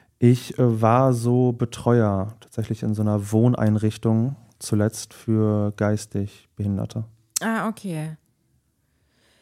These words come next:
Speaker 2: Was bietest du denn speziell an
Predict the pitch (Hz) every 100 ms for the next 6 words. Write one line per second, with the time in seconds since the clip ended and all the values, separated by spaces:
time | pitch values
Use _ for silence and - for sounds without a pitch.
0 | _ _ _ _ _ _ 226 240 - 254
1 | 254 247 - 220 214 202 - 214 - -
2 | 214 202 202 - 180 156 147